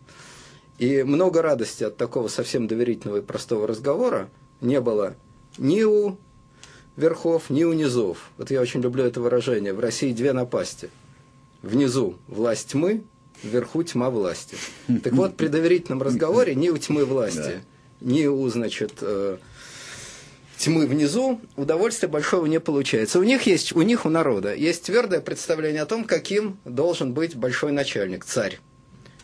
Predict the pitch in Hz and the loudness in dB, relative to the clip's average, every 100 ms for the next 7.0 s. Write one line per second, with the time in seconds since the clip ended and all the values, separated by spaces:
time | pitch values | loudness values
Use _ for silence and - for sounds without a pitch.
0 | - 143 240 277 - - 156 143 127 123 | -4 -2 0 0 0 0 2 2 0 0
1 | 147 147 110 98 - 139 117 98 92 131 | 2 2 2 -4 0 0 0 -4 -4 -4
2 | 135 151 - 147 135 151 147 147 120 101 | -2 -4 -4 -4 -2 -2 0 0 0 -2
3 | 101 98 92 123 107 139 127 131 135 123 | -2 -2 -4 -4 0 0 2 2 2 0
4 | 98 90 92 104 113 107 120 107 - - | -2 -4 -6 -4 -2 -2 -2 -4 -8 -6
5 | 165 160 - 139 135 123 110 135 127 123 | -2 -2 -2 -2 0 -2 -2 -4 -4 -6
6 | - 110 120 117 110 107 107 95 92 | -4 -4 0 0 0 0 -2 -2 -4